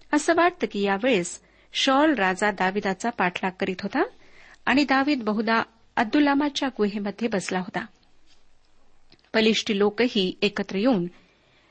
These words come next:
त्याचा माग काढत होते आणि दिवसेंदिवस त्याचे संकट अधिक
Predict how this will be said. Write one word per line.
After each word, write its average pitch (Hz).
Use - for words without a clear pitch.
त्याचा 269
माग 208
काढत 196
होते -
आणि 254
दिवसेंदिवस 262
त्याचे 202
संकट 262
अधिक 277